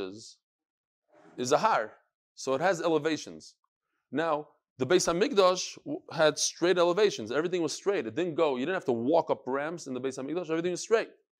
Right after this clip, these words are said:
So how did they build it on a mountain? They had different elevations, different places. It started here and went up six amas, kept on going as a snashim, went up another seven and a half amas,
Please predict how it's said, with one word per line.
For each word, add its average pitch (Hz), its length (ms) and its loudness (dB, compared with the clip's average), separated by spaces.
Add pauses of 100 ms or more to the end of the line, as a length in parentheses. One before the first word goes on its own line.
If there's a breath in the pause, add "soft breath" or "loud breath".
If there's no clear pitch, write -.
(180)
So 135 140 -8
how 156 100 4
did 180 120 2
they 151 80 2
build 147 240 0
it 139 80 2
on 127 120 -2
a 117 40 -6
mountain? 107 400 -8 (960)
They 135 80 2
had 190 180 8
different 262 240 2
elevations, 233 560 8
different 208 240 4
places. 180 540 4 (500)
It 156 80 4
started 208 480 10
here 165 420 6 (320)
and 143 140 4
went 190 160 6
up 185 240 6
six - 300 0
amas, 165 440 2
kept - 280 0
on 160 100 2
going 156 360 4
as 151 140 2
a 143 60 -4
snashim, 156 580 -2
went 135 220 2
up 160 140 2
another 147 360 2
seven 147 280 0
and 147 80 -2
a 147 40 0
half 143 160 0
amas, 139 400 0